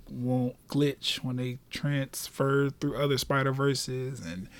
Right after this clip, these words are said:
um, Spider-Punk, he was the whole reason Miles was able to escape or get as far as he did in his escape efforts.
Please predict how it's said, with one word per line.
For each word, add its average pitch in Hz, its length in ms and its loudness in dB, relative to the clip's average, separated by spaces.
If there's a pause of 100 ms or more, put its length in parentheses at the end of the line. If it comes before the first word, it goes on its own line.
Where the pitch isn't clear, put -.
(540)
um, 98 260 -2
Spider-Punk, 139 760 4
he 135 220 0
was 139 180 2
the 120 100 -2
whole 139 220 4
reason 135 400 4
Miles 135 360 0
was 131 140 -8
able 135 280 -2
to 127 260 -4
escape 147 580 0 (320)
or 104 140 -2
get 123 200 0
as 120 100 -4
far 139 240 2
as 131 140 2
he 139 100 2
did 131 240 0
in 127 60 2
his 131 180 2
escape 131 480 -6
efforts. 143 560 2